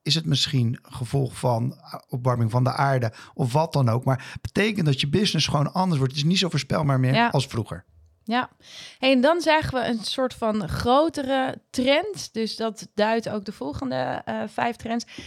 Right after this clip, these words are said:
Speaker 2: En die noemen we dan de human touch. En mijn collega die zei het wel mooi. Die zei, "Ik vind het wel gedurfd dat jullie zoveel tegenstellingen en tegenstrijdige trends zo meteen achter elkaar, eh, plotten." En toen zei ik, "Ja, maar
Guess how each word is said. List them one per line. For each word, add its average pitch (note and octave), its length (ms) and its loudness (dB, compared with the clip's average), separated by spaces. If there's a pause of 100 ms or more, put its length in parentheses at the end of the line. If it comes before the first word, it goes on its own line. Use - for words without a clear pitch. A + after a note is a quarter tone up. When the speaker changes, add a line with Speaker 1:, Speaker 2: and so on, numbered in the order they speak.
(240)
Speaker 2:
En - 140 -2
die C#4 100 4
noemen D4+ 260 4
we C4 60 4
dan C4 260 2
de G3 200 -4
human B3 400 4
touch. A#3+ 360 0
En A#3 120 -4
mijn A#3+ 120 -2
collega C#4 360 2
die B3 100 0
zei B3+ 120 2
het C4 80 0
wel A#3+ 120 0
mooi. B3+ 260 0
Die B3+ 100 -6
zei, B3 140 0
"Ik - 180 -6
vind - 60 -20
het C4 100 -2
wel C4 140 -2
gedurfd D4 480 -2
dat C4+ 120 -2
jullie C4 240 -4
zoveel D4 760 4
tegenstellingen - 1120 -2
en A3+ 200 -6
tegenstrijdige C4 800 -2
trends B3+ 420 -6 (320)
zo A#3+ 200 0
meteen F4 480 0
achter - 300 -4
elkaar, A#3+ 440 0
eh, - 180 -4 (140)
plotten." A#3 560 0 (400)
En A#3 120 -4
toen A#3 100 -2
zei C4+ 140 4
ik, B3 60 0
"Ja, C4+ 140 4
maar B3+ 300 0